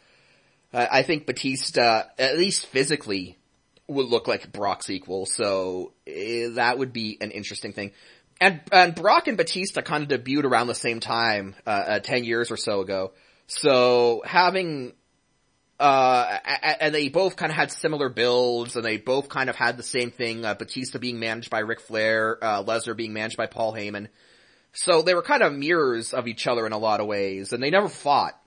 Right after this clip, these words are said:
So Lesnar versus Batista could be interesting if done right,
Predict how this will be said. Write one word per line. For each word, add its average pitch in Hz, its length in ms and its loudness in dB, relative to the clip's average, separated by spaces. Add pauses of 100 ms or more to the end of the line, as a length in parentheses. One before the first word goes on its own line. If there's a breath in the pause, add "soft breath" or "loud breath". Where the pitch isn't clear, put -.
(140)
So 113 640 0
Lesnar 131 480 -2
versus 107 1040 -6
Batista 120 560 -6
could 92 160 -12
be 95 120 -10
interesting 87 580 -14
if 104 180 -8
done 92 200 -6
right, 65 360 -14